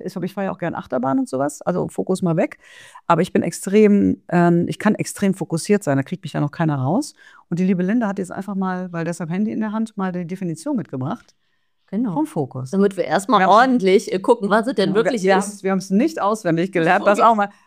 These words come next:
Speaker 1: dass das auch mal wieder so diese Nummer, wir machen die Themen und dann springen wir da rein und sagen, "Oh, was sind die Themen?"
Speaker 2: Bevor wir unseren Senf dazu abgeben, kommt erstmal was Fachliches, äh, also was die Definition von Fokus
Speaker 1: Ja,
Speaker 2: ist.
Speaker 1: jetzt bin ich mal gespannt, was da steht.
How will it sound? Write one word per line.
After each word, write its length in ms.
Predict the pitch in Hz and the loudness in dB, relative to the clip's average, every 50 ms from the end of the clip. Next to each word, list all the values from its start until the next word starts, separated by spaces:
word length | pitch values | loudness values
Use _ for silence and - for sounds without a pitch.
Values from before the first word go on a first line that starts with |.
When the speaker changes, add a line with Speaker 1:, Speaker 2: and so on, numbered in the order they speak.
| _ _ | _ _
Speaker 1:
dass 220 | - 202 202 202 | -4 -4 -2 2
das 160 | - 226 220 - | 2 2 2 4
auch 160 | - 226 247 | 2 2 4
mal 160 | 240 226 196 | 4 4 2
wieder 240 | 214 220 208 208 202 | 2 2 2 2 2
so 100 | 214 208 | 2 0
diese 240 | 202 202 196 208 202 | 0 0 0 0 2
Nummer, 360 | 202 233 240 226 220 220 208 | 2 2 2 2 2 2 0
wir 80 | 208 | 0
machen 260 | 196 208 233 - 247 214 | 0 0 0 0 0 0
die 100 | 214 202 | 0 0
Themen 340 | - - 254 233 220 220 | 0 0 2 2 2 2
und 160 | 220 - 202 190 | 0 -2 -4 -4
dann 120 | 196 190 | -4 -6
springen 260 | 196 - 226 240 233 | -6 -4 -4 -2 0
wir 140 | 214 208 208 | 0 0 0
da 100 | 196 185 | 0 0
rein 240 | 180 196 208 220 214 | 0 0 0 0 0
und 60 | 214 | 0
sagen, 200 | 196 214 214 208 | -2 -2 -4 -4
"Oh, 100 | - 214 | -4 -6
was 120 | 202 196 | -6 -6
sind 160 | 202 254 269 233 | -4 -2 -2 0
die 140 | 202 196 | -2 -2
Themen?" 260 | - - 160 160 170 - | -4 -6 -6 -6 -4 -2
Speaker 2:
Bevor 480 | - 226 233 254 240 - 320 262 254 240 | -2 0 2 2 2 2 2 2 4 6
wir 120 | 226 220 | 6 6
unseren 280 | 233 240 240 240 226 214 | 6 6 4 4 4 4
Senf 220 | 220 254 392 - | 4 2 2 4
dazu 240 | - 240 240 - - | 4 2 2 4 4
abgeben, 440 | 214 185 233 - - 240 226 240 247 | 4 4 4 4 4 2 2 2 2
kommt 180 | - 262 226 214 | 0 0 0 0
erstmal 300 | - 214 277 - 226 202 | 0 0 2 2 2 2
was 160 | 196 196 - | 2 2 2
Fachliches, 640 | - 208 - - 180 196 196 190 185 226 440 - - | 2 0 2 0 -2 -2 -2 0 0 0 -2 -4 -4
äh, 180 | - - 190 180 | -2 0 0 2
also 220 | 160 190 185 196 | 2 0 0 0
was 140 | 214 - - | -2 -2 -4
die 80 | 233 | -6
Definition 680 | 190 220 240 - 226 214 214 202 - 233 226 240 262 302 | -6 -6 -4 -4 -4 -4 -6 -4 -2 0 0 0 0 -2
von 180 | - 214 208 | -2 -4 -4
Fokus 420 | 214 - 220 208 208 - 147 - - | 0 0 0 0 0 -2 -6 -4 -2
Speaker 1:
Ja, 160 | - 143 123 | 0 0 2
Speaker 2:
ist. 60 | - | 2
Speaker 1:
jetzt 160 | 160 180 - | 0 -2 -2
bin 120 | - 180 160 | -2 -2 -2
ich 120 | 156 - | -2 -2
mal 120 | 151 139 | -4 -4
gespannt, 340 | 127 131 - - - 113 117 | -4 -6 -6 -6 -6 -4 -4
was 140 | 131 135 - | -6 -8 -8
da 100 | - 131 | -10 -10
steht. 300 | - - - - - | -12 -12 -14 -16 -18